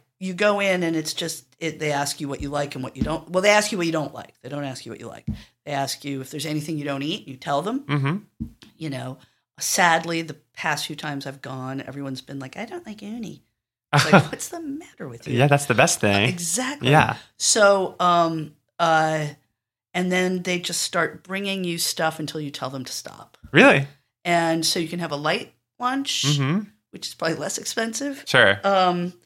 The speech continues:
Speaker 1: and then they say, you know, "Tell us when you're about eighty percent full," and then they'll bring you the last thing, which is sort of a showstopper.
Speaker 2: Which is what?
Speaker 1: It's a, it's fresh crab in a hand roll.
Speaker 2: Ooh, that sounds really
Speaker 1: Yeah,
Speaker 2: good.
Speaker 1: it's really good.
Speaker 2: Um, so what else? What else? I mean, that's, that's a really
Speaker 1: Uh,
Speaker 2: good
Speaker 1: you know,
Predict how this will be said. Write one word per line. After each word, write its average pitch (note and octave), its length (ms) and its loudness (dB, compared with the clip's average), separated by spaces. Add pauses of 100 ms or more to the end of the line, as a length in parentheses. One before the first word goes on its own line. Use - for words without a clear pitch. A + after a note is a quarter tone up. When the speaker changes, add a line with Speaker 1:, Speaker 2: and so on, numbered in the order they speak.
(220)
Speaker 1:
and G3+ 140 -2
then G3+ 80 2
they G3 140 0
say, F#3 480 2
you F#3 160 -2
know, D#3+ 80 0
"Tell F3+ 320 0
us E3+ 140 -2
when F3 100 -4
you're D3+ 100 -2
about D#3 220 -2
eighty D3+ 160 -2
percent D3 400 -8
full," C3+ 240 -4
and B2+ 120 -8
then C3 120 -8
they'll B2+ 120 -8
bring C3 240 -10
you B2+ 180 -8
the A#2 340 -10
last A#2 360 -8
thing, - 160 -14
which A2+ 140 -14
is - 60 -10
sort A#2+ 180 -8
of - 60 -18
a - 40 -14
showstopper. - 640 -12 (360)
Speaker 2:
Which A2 160 0
is G2 100 0
what? B2 400 4 (400)
Speaker 1:
It's F3+ 400 -2 (120)
a, E3+ 320 0
it's D#3+ 300 -6
fresh - 440 -2
crab D3+ 500 -2
in C#3+ 120 -6
a C3 40 -6
hand B2 380 -10
roll. A2 360 -6
Speaker 2:
Ooh, G#2 440 4 (160)
that A2 140 0
sounds G#2 240 2
really G#2 240 6
Speaker 1:
Yeah, F#2+ 240 2
Speaker 2:
good. G2+ 100 -6
Speaker 1:
it's - 160 -16
really A2 220 -10
good. - 280 -18
Speaker 2:
Um, A#2+ 260 6
so B2+ 180 6
what A#2+ 160 8
else? B2 240 8
What A2+ 100 4
else? A#2+ 260 0
I - 40 -4
mean, A2 140 4
that's, A2+ 140 6
that's B2+ 200 4
a C3+ 40 -2
really B2 180 12
Speaker 1:
Uh, B2+ 40 10
Speaker 2:
good A2+ 160 10
Speaker 1:
you D#4+ 80 6
know, D#4+ 320 8